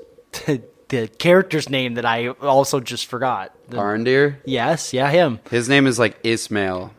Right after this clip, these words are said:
Speaker 1: Fantastic. He's my favorite actor in, in, like, the performance he's able to give. It is, it's an ensemble cast. It's hard to, like, there's not, like, anything that's happening that's wrong to me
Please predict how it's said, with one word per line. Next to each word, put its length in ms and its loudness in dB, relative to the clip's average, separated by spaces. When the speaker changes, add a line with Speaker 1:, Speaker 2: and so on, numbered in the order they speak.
Speaker 1:
Fantastic. 1000 0
He's 240 -2
my 140 2
favorite 520 -2
actor 500 -2
in, 240 -4
in, 220 -6
like, 220 -10
the 100 -8
performance 560 -8
he's 160 -6
able 240 -2
to 60 -4
give. 340 -4
It 140 4
is, 100 -2
it's 160 -2
an 80 6
ensemble 420 4
cast. 440 2
It's 100 -4
hard 260 4
to, 60 -2
like, 380 2
there's 160 0
not, 160 4
like, 180 0
anything 480 -2
that's 320 -6
happening 460 0
that's 140 -12
wrong 640 2
to 160 -6
me 460 0